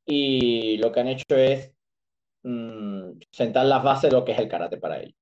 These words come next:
Y ya sabemos lo que es el karate para ellos. Es la parte deportiva, la parte educativa, la parte social,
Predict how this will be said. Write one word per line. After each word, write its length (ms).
Y 80
ya 120
sabemos 380
lo 100
que 60
es 60
el 60
karate 220
para 220
ellos. 260
Es 80
la 100
parte 260
deportiva, 540
la 120
parte 240
educativa, 840
la 160
parte 480
social, 800